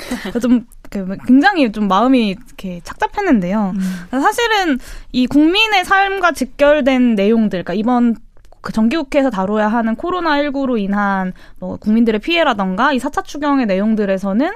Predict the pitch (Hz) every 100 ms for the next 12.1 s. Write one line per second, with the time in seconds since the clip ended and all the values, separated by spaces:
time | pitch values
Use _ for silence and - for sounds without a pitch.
0 | - - - 233 262 392 247 247 294 294
1 | 247 226 240 233 220 190 180 202 269 262
2 | 240 208 233 202 175 196 202 202 370 427
3 | 370 285 220 190 180 175 - - 247 247
4 | 214 208 - - 233 349 214 247 247 226
5 | 196 202 254 233 180 - 240 202 170 214
6 | 208 170 165 - - 233 226 294 370 359
7 | 440 440 302 - 370 370 349 285 214 247
8 | 254 233 208 190 202 208 226 349 453 -
9 | - - 202 185 - 415 440 403 247 180
10 | - 226 294 262 220 214 202 175 - 208
11 | 202 190 190 180 180 202 240 226 208 190